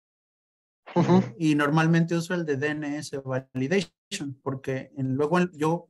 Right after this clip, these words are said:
Speaker 2: ando buscando <laughs> dónde están baratos para hacer una demo, lo
Speaker 1: Ujú.
Speaker 2: compro ahí en cualquiera que te venda un dominio, pero luego el mail te lo cobran. O sea, crear una cuenta de mail te lo cobran aparte. Y el D N, y, y el crear un registro de D N S,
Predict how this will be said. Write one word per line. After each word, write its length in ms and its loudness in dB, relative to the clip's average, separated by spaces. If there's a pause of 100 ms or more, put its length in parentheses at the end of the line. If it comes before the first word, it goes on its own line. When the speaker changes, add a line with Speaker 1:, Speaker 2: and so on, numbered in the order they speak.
Speaker 2:
ando 220 2
buscando 560 2
<laughs> 0 -
dónde 240 -2
están 220 -6
baratos 480 -6
para 220 -6
hacer 160 -2
una 200 -2
demo, 420 -2 (420)
lo 100 0
Speaker 1:
Ujú. 140 8
Speaker 2:
compro 280 8
ahí 200 6
en 100 4
cualquiera 420 0
que 120 -16
te 160 -6
venda 220 -2
un 100 0
dominio, 480 -2
pero 180 0
luego 300 0
el 120 -4
mail 360 0
te 100 -4
lo 180 2
cobran. 500 0 (360)
O 80 -6
sea, 240 -2
crear 240 -2
una 160 -2
cuenta 260 -4
de 60 -6
mail 200 -6
te 100 -8
lo 140 -4
cobran 280 -4
aparte. 480 -8 (1000)
Y 120 0
el 100 2
D 80 2
N, 300 2
y, 260 -2
y 60 4
el 100 0
crear 220 -2
un 680 -8
registro 480 -4
de 140 0
D 80 2
N 220 -2
S, 260 -6